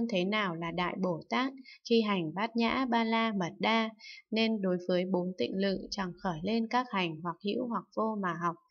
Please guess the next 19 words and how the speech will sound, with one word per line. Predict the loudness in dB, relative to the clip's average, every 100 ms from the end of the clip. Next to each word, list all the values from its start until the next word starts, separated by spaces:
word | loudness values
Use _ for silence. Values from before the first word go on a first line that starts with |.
| -20 -20 -8 -2
Thế | 0
nào | 2 0 0
là | -2 -2 -2 -2
nên | -2 -2 0
đối | 0 0 0
với | 0 2
bốn | 0 0 2
vô | 2 4
lượng, | 2 -2 -2
bốn | -2 0 2
định | 0 2
vô | 0 2 2
sắc, | -2 -2 -14 -20 -8
chẳng | -2 -2
khởi | -2 -4 -2
lên | 0 0
các | 2 -2 0
hành | -2 -2 -2
hoặc | -8